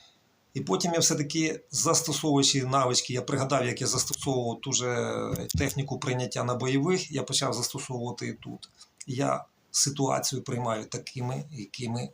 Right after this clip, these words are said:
вони є. Я людей приймаю такими, якими вони є. У мене є своє життя, у мене є своя життєва місія, у мене є свої, свої життєві наміри. І я рухаюся до своєї цілі. Трапились якісь перепони, є якісь подразники.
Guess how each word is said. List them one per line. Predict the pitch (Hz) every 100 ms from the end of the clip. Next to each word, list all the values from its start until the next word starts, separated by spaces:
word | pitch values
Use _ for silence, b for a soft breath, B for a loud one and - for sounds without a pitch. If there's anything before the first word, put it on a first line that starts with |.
| -
вони | 117 113 117 -
є. | 127 101 110 107 - B B B
Я | 127 117
людей | 123 135 131 117 110 -
приймаю | 120 120 107 127 117
такими, | - - 135 131 139 147 -
якими | 110 - 131 127 139 143
вони | 113 113 123 135 139
є. | 143 107 107 104 143 B B B B -
У | 135
мене | 160 156 143
є | 139
своє | 135 127 135 120
життя, | 117 120 - 139 -
у | 139
мене | 131 127
є | 123
своя | - 131 117
життєва | 113 - 110 113
місія, | 117 123 - 135 139
у | 143
мене | 127 127
є | 127
свої, | - 131 127 139 143
свої | - 127 123
життєві | 113 110 135 120
наміри. | 117 110 107 131 143 B B
І | 131
я | 135 139
рухаюся | 143 117 123 - 131 135 131 143
до | 123
своєї | 113 110 113 113
цілі. | 110 - 107 101 131 B B B - _
Трапились | - 143 147 165 156
якісь | 151 156 143
перепони, | 156 147 147 151 147 151 147
є | 117 123 156
якісь | 147 151
подразники. | - 139 143 143 139 143 151 151